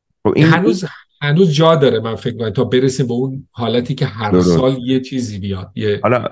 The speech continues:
Speaker 1: الان این، الان این حرفو که زدی، به نظر من خیلی وقت خوبیه که راجع به این صحبت کنیم که آیا این استراتژیایی که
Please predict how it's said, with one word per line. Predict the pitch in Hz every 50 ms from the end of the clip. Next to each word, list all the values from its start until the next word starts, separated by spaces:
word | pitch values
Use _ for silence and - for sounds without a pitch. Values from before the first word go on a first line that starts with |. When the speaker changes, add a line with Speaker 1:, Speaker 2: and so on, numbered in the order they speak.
| - -
Speaker 1:
الان | 104 107 110 98
این، | 98 120 - -
الان | 107 110 101
این | 117 131 127 113
حرفو | 107 107 107 101 - 101
که | 92 98 85
زدی، | 80 85 78 76 80 87
به | 95 92
نظر | 80 73 71 78 78
من | 87 95 92
خیلی | - - 87 90
وقت | 87 85 85 85 -
خوبیه | 87 - - 87 85 85 80
که | - 92 85
راجع | 78 71 67 71
به | 76 85
این | 90 95
صحبت | 101 - - 76 67 64 64 62 - -
کنیم | - 65 62 64 60 58 57 57 - _ _ _ _ _ _ _ _ _ _ -
که | - 80 76 71 71 71 67 64 65 - _ _ _ _ _ _ _ _ _ _ _ _
آیا | _ - - 196 117 123 127 123
این | 117 107 117 117
استراتژیایی | 110 101 95 - - 92 78 76 - 80 76 67 71 71 73 76 87 101 98
که | - - 78 64 60 57 50 -